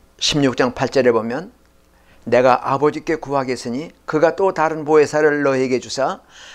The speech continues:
그가 오셔서 죄에 대하여 의에 대하여 심판에 대하여 세상을 책망하시리라."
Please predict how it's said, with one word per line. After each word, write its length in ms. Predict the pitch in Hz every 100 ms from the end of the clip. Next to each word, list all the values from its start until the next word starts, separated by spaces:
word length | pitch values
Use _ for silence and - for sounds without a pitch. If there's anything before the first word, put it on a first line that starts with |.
| - - _
그가 300 | - 160 170
오셔서 560 | 160 147 170 160 104 - _ _ _
죄에 380 | - 143 160 160
대하여 520 | 151 131 123 110 90 - _ -
의에 320 | 175 196 180
대하여 560 | 151 139 131 113 107 - _ _
심판에 640 | - - 214 208 - 170 165
대하여 480 | 143 123 123 180 - - -
세상을 640 | - - 196 - 175 185 185 - _ -
책망하시리라." 1040 | - 208 214 202 202 214 202 185 139